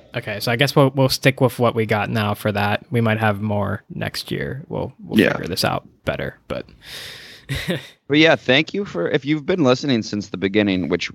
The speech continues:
Speaker 3: I, would be very rare, but have been listening for a while, or if you're new, let's, uh, let's, let's ride into twenty twenty-one. Get s-, get some more. Let's get Spieth in, in the, in the conversation. Let's get
Speaker 1: Right.
Speaker 3: him.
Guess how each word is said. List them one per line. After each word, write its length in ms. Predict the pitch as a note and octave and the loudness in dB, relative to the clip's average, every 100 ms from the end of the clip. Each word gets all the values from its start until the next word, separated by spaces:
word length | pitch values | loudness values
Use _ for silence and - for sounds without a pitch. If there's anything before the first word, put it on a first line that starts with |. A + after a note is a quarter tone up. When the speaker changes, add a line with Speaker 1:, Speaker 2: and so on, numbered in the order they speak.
| - | 2
Speaker 3:
I, 320 | E2+ D2+ E2+ | 2 2 -2
would 120 | - F2+ | -4 -2
be 120 | G2 | 0
very 240 | F#2 G2 | 2 4
rare, 340 | F#2+ F#2+ F2+ G2 | 4 4 4 2
but 100 | - | 0
have 80 | E2 | 0
been 200 | G2 G#2 | 0 0
listening 400 | G#2+ G#2 G#2 G2 | 0 -2 -2 -2
for 160 | F#2+ G2 | -2 0
a 60 | F#2+ | 2
while, 360 | G2 F#2+ G2 - | 4 4 2 2
or 100 | C#3 | 0
if 100 | D#3 | 0
you're 80 | G#2 | -2
new, 220 | F2+ F2 - _ _ _ _ _ _ _ _ _ _ _ _ - | -2 -4 -6 _ _ _ _ _ _ _ _ _ _ _ _ -2
let's, 280 | G#2+ G#2+ - | 0 0 4
uh, 300 | B2 A#2+ A#2+ | 6 6 4
let's, 160 | A#2+ - - | 0 -14 -10
let's 200 | F3 - | -8 -2
ride 220 | F3 E3 | 0 0
into 180 | D3+ - | -4 -2
twenty 180 | D3 C#3 | -2 -2
twenty-one. 480 | C3+ C3 B2+ B2+ | 0 2 4 4
Get 180 | C3 A#2+ | 4 0
s-, 80 | - - | -2 -4
get 160 | C#3 | -4
some 160 | - C3 | 0 2
more. 340 | B2 A#2+ A2+ - _ _ _ _ _ | 4 6 4 0 _ _ _ _ _
Let's 120 | D3+ | -6
get 120 | C#3+ G3+ | -2 -2
Spieth 500 | - - C#3 D3 - _ | -2 2 4 2 -2 _
in, 240 | - - B2+ | -8 -2 2
in 120 | B2+ | 4
the, 100 | B2+ | 6
in 80 | A2 | 6
the 80 | B2 | 4
conversation. 800 | B2+ A#2+ A#2 A#2 A2 - A2 G#2+ _ _ _ - | 4 2 2 2 2 0 -6 -8 _ _ _ -6
Let's 180 | G#2+ - | -4 2
get 140 | B2 | 2
Speaker 1:
Right. 80 | A#2+ | 4
Speaker 3:
him. 240 | A#2+ G#2+ | 2 0